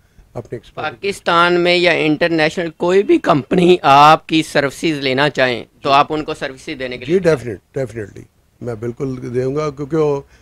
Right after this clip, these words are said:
Speaker 1: कोई भी company जब वो किसी की services लेती है तो उसे एक handsome amount पे करती है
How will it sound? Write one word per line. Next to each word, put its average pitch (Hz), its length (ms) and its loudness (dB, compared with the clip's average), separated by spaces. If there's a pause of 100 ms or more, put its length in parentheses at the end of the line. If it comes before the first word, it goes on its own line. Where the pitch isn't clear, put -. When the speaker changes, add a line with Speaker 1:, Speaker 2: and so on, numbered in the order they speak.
(200)
Speaker 1:
कोई 156 180 2
भी 170 120 -2
company 151 400 -4
जब 143 260 -6
वो 135 440 -4
किसी 139 220 -10
की 139 120 -8
services 131 400 -8
लेती 139 300 -6
है 147 80 -4
तो 147 140 -6
उसे 131 240 -4
एक 127 120 -10
handsome 120 400 -10
amount 113 320 -10
पे 120 220 -8
करती 131 360 -12
है 151 120 -18